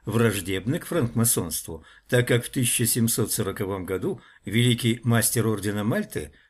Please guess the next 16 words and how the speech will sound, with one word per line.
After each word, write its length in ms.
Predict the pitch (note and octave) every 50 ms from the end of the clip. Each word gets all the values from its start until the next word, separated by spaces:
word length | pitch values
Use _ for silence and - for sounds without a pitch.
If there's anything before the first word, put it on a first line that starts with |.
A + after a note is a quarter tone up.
| _ _ -
отозвал 680 | - C3 B2+ C3 B2+ B2 - G#2+ D3 G3+ F#3+ - -
опубликование 920 | - A2+ A2 - A2+ G2 G#2 G#2+ G#2 - A2 G#2 A2+ G#2 F2+ F2+ F2+ F2+
на 80 | F2+ F#2
этом 360 | F#2 F#2 E2+ G2+ G2 A2 - -
острове 560 | E3 G3+ - - - - E2+ D#2+ E2 D#2 - - - - - _ _
буллы 600 | - A#2 A#2 C3 C#3+ C#3+ D3+ D3+ D#3+ E3+ F3+ E3+ - _
папы 340 | - C#3 C3 B2+ B2+ D#3 D3
Климента 720 | - D3 D3+ D3+ C3+ B2+ A#2+ A#2+ A#2+ - C#3 C#3+ - - -
двенадцатого 920 | A2 G2 A2+ D3 E3+ D#3+ B2 A2 A2 - - - - D3+ C3 G2 - - _ _ _ _ _ _ -
и 120 | - C#3 C3+
запретил 640 | A#2+ B2+ C3 A#2 C3 B2+ B2+ B2 - A#2+ A2 A#2+
собрание 560 | A#2+ - C#3 C3 B2+ A2 G#2 F#2+ F#2 F#2+ G#2
франкмасонов. 840 | G#2+ - G2 F#2+ E2+ D#2 - - G#2+ A2 - - - D#2 - D2 - _ _ _ - - - - - - _
По 160 | - C3+ D#3 F#3+
этому 300 | A3+ A3+ A3 F3+ G3 G#3
случаю 580 | - - A#2+ A2+ G#2+ G#2 - - A#2+ C3 C#3+